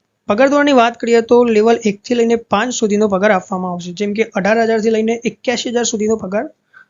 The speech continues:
આમાં મળી શકે છે. હવે ટોટલ વેકેન્સીઝની વાત કરીએ તો કુલ અગિયારસો ને દસ જગ્યાઓ માટે ભરતીની જાહેરાત કરવામાં આવી છે અને તમે સ્ક્રીન પર જોઈ શકો છો કે નેવલ કમાન્ડ્સ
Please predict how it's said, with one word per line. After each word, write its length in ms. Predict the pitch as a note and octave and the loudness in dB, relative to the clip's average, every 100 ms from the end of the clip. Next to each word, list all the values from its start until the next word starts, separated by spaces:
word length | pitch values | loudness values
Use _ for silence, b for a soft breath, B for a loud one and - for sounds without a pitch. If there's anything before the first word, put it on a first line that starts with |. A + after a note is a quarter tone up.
| _ - | _ -4
આમાં 200 | G3+ A#3+ | 0 2
મળી 160 | F#3+ F#3+ | 2 0
શકે 140 | F3+ | -4
છે. 240 | F3+ D#3+ - _ _ | -6 -6 -14 _ _
હવે 240 | - C4+ C#4+ | 4 6 6
ટોટલ 400 | - A3 G#3+ C#4 | 2 2 2 2
વેકેન્સીઝની 580 | C4 C#4 B3+ C#4 B3 C4+ | 2 0 -2 -4 -2 0
વાત 200 | A3+ A3+ - | 2 0 -4
કરીએ 220 | A#3+ A3 G#3 | 0 2 2
તો 100 | A3 A3+ C#4+ - _ _ _ - | 0 0 -2 -12 _ _ _ -2
કુલ 160 | C#4+ C4+ A#3+ | 0 0 -4
અગિયારસો 560 | F#3 F#3 B3+ B3+ C4 C4+ | -6 -4 -2 -2 -4 -6
ને 60 | A#3+ G3+ | -4 0
દસ 180 | A#3+ G#3+ | 0 0
જગ્યાઓ 400 | A#3 G3+ A#3+ A#3+ | -4 -2 -2 0
માટે 240 | A#3 A#3 G#3 | -2 -2 -2
ભરતીની 320 | G3 A3 A#3 | -4 -2 -2
જાહેરાત 280 | G#3 F3+ G3 - | 0 -2 -4 -4
કરવામાં 320 | F3+ F3+ F3 | -4 -2 -4
આવી 180 | F3 F3+ | -4 -6
છે 120 | - B3+ - _ _ _ _ | -8 -10 -12 _ _ _ _
અને 160 | A3 A3 A3 | 0 2 2
તમે 160 | A3+ A#3+ | 0 0
સ્ક્રીન 220 | A3+ A#3+ | 0 0
પર 120 | C4 A3+ | -2 0
જોઈ 160 | A#3+ B3+ | 0 0
શકો 180 | B3 G#3+ G3+ | 0 0 0
છો 120 | G#3 G#3 A#3+ | -4 -4 -2
કે 100 | B3 - _ _ A3 F#3+ G3 | -4 -4 _ _ 0 2 2
નેવલ 260 | G#3 C4+ B3+ | 2 2 0
કમાન્ડ્સ 420 | A3+ A3 G#3+ G3+ | 0 0 -2 -4